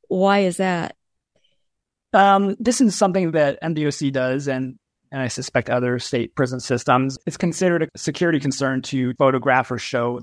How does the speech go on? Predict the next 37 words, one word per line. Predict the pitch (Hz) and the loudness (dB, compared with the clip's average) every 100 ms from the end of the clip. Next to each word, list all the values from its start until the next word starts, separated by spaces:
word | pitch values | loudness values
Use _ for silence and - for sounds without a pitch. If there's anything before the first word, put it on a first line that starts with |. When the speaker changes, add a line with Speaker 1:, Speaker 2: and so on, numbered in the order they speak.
| - | -4
Speaker 2:
any | 160 143 | -2 0
parts | 156 139 131 | 2 2 0
of | |
the | 120 | -4
facility | 131 - 131 127 | -4 0 2 2
that | 120 - | -2 -4
could | 180 143 | -2 0
be | 135 | -2
seen | 139 - 180 165 156 156 | -4 -2 0 0 2 2
and | 139 | 2
then | 135 123 127 | 0 -4 -6
compromised | - 139 131 120 113 120 | -2 -2 0 0 0 -2
by | 120 | -2
somebody | 120 123 117 | -2 -2 -2
on | 110 | -4
the | 113 | -6
outside. | 117 - - 113 - - _ _ _ _ _ | -10 -8 -4 -2 -4 -8 _ _ _ _ _
I | 165 | 4
don't | 151 135 | 4 4
know. | 135 | -2
I | 151 | -6
think | - 175 | -8 -4
it's | 151 - | -4 0
kind | 170 156 | 0 0
of | |
an | 139 | 0
excuse, | 135 - 143 143 | -4 -6 -2 -2
to | - | -2
be | 165 | 0
<laughs> | |
honest. | 165 160 190 180 - _ _ _ _ | 0 0 -2 -2 -8 _ _ _ _
You | - 143 131 | -6 -2 0
know, | 123 123 _ _ _ _ - | 0 -4 _ _ _ _ -6
you | 165 | -2
can't | - 170 143 | 2 2 4
really | 170 165 | 2 2
film | - - 180 151 | 0 0 2 2